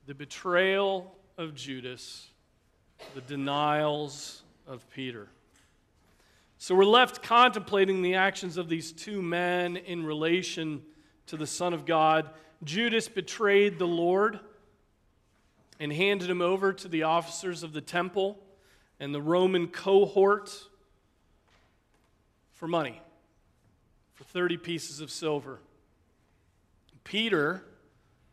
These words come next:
on the other hand, denied that he knew Jesus and, as we learn from the other accounts of his denials, did so with cursing.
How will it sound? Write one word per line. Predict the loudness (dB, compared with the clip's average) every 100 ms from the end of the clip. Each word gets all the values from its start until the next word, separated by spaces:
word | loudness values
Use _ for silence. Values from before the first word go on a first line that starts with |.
| _ _ _ -16
on | -10
the | -6
other | -6 -6
hand, | -6 -6 -6
denied | -6 -4 2 4 4 4 2
that | 0 -2
he | -2 -2 0
knew | 2 2 2 0
Jesus | -2 -6 -4 -4 -4 -6 -6 -10 -14 _ -8
and, | -4 -4 -4 -6 -10 -16 -20 -20 _ _ _ _ -16
as | -8 -4
we | -2
learn | 0 0 -2 -4
from | -8 -8 -8 -6
the | -6
other | -4 -2 -2
accounts | -4 -8 -10 -12 -16
of | -12
his | -12 -12
denials, | -12 -10 -8 -8 -10 -4
did | 0 0
so | -2 -4 -4
with | -4 -8 -16
cursing. | -16 -10 -10 -10 -16